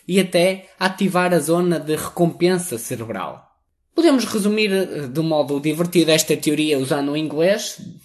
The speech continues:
dizendo que couples that orgasm together stay together. Ou, <laughs> no, no nosso português, casais que têm orgasmo juntos, mantêm-se juntos. E num pouco mais para questões práticas dentro desta teoria,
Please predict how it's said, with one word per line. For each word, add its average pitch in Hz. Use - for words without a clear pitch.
dizendo 135
que 143
couples 147
that 123
orgasm 135
together 147
stay 202
together. 101
Ou, 151
<laughs> -
no, 117
no 135
nosso 143
português, 180
casais 151
que -
têm 135
orgasmo 131
juntos, 117
mantêm-se 135
juntos. -
E 330
num 240
pouco 196
mais 185
para 180
questões 180
práticas 143
dentro 131
desta 123
teoria, 156